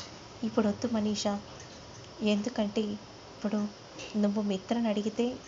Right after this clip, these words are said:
నన్ను నువ్వు అనుమానిస్తున్నావా అని అంటాడు, కానీ లక్ష్మిని మాత్రం తన భార్యగా అంగీకరించనని చెప్పాడు కదా, కాబట్టి నువ్వేం చేస్తావో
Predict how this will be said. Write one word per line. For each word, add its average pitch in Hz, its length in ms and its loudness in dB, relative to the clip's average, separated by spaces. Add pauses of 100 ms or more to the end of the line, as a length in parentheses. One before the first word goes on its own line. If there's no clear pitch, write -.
(160)
నన్ను 208 260 4
నువ్వు 220 280 2 (640)
అనుమానిస్తున్నావా 208 960 2
అని 208 260 2
అంటాడు, 214 420 2 (560)
కానీ 240 260 4
లక్ష్మిని 247 440 2
మాత్రం 233 360 2
తన 214 260 0
భార్యగా 214 520 2
అంగీకరించనని 220 920 0 (200)
చెప్పాడు 220 440 -2
కదా, 208 240 -2 (600)
కాబట్టి 214 440 6 (380)
నువ్వేం 220 440 4
చేస్తావో 226 560 0